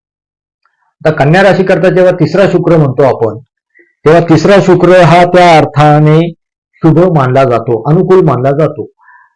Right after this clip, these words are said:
आता अनुकूल कुठल्या अर्थाने होतो? तिसरं स्थान एक, अ, तुमचं एक प्रकारचं आपण काय म्हणतो ना,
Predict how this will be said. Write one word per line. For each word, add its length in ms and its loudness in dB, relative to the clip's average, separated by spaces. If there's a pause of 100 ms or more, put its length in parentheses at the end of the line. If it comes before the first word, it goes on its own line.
आता 360 -2
अनुकूल 340 -2
कुठल्या 320 0
अर्थाने 260 0
होतो? 180 0
तिसरं 300 0
स्थान 260 -2
एक, 200 -4
अ, 120 0
तुमचं 640 -4
एक 260 -2
प्रकारचं 680 0
आपण 220 -6
काय 140 -2
म्हणतो 280 -6
ना, 60 -12